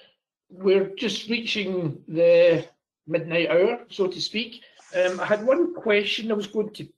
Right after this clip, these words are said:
put to, to you all. Um, and to some extent,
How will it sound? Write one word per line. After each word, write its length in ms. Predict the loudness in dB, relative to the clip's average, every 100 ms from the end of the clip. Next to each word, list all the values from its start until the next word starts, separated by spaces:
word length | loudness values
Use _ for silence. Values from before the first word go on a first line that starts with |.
| _ -4
put 340 | -2 -2 -12
to, 400 | -12 -8 -8 -8 -12
to 100 | -8
you 120 | -2 2
all. 440 | 4 4 2 -4 -20 _ _ -4
Um, 580 | 0 2 2 0 -4 -6 -16 _ _ -6
and 240 | -6 -6
to 100 | -10
some 200 | -4 -2
extent, 580 | -4 -6 0 0 0 -6